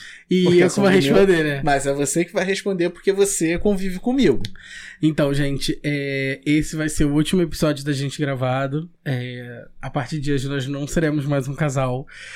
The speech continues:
Speaker 1: porque a partir desse minuto eu vou falar todas as verdades pro Andrei. Então é isso, gente. Um beijo, eu amo vocês. <laughs>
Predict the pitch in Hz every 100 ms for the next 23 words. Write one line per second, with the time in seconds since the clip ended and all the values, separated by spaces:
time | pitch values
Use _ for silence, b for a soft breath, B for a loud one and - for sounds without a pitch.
0 | B B B 147 131 - 143 139 139 139
1 | 139 135 135 - 143 143 - 160 180 170
2 | 147 - 170 180 _ - - _ - 143
3 | 143 139 156 165 147 143 147 139 151 165
4 | 165 147 - - 147 156 131 - B B
5 | B B 151 147 139 131 156 143 117 131
6 | 123 127 - 156 143 143 156 156 143 143
7 | 143 165 170 160 - - - -